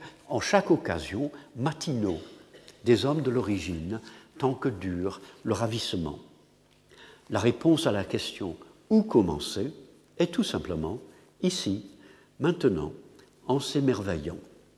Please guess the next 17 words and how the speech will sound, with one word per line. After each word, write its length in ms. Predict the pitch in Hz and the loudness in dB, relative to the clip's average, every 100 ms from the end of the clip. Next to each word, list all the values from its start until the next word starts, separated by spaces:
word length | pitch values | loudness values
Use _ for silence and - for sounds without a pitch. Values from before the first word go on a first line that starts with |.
| _ _ - - _ _ - - - - | _ _ -20 -20 _ _ -20 -20 -8 2
Il 100 | 101 | 4
est 80 | |
vrai 320 | 95 - 131 208 - - - - | 4 2 0 -2 -8 -20 -20 0
que 100 | 123 | 6
l'émerveillement 840 | 131 131 107 104 95 104 120 147 - - | 6 6 4 0 2 0 0 -2 -6 -6
ne 160 | 135 175 | 2 2
se 160 | - | 4
commande 720 | 151 - 143 139 117 117 110 127 - | 0 2 4 4 4 2 -2 -6 -2
pas. 520 | 190 - - - - - - - _ - | -2 -2 -8 -20 -20 -20 -20 -20 _ 0
Il 120 | 127 | 0
survient, 720 | - 139 92 80 95 135 247 - - - - - - - | 2 2 2 2 2 2 2 -6 -18 -20 -20 -20 -18 -12
la 80 | |
surprise, 640 | 98 - - - 113 107 85 | -6 -6 -6 -2 0 0 0
l'étonnement 560 | 95 - 110 92 80 - - - - | -2 2 2 2 -2 -6 -14 -20 -4
y 80 | 139 | -2
participent 560 | - - 120 - - - | -2 -4 -4 -6 -8 -8
toujours, 640 | 95 78 95 147 160 | -6 -4 -2 -2 -6